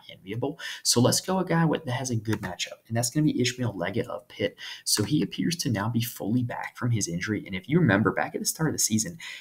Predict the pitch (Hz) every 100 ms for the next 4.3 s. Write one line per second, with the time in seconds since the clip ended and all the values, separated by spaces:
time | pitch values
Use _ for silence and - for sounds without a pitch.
0 | - - 143 - 208 139 131 127 98 98
1 | - 98 98 107 110 - 101 95 113 120
2 | - 113 113 - 117 113 90 85 - 92
3 | 87 87 - - - - - 175 - 95
4 | 82 -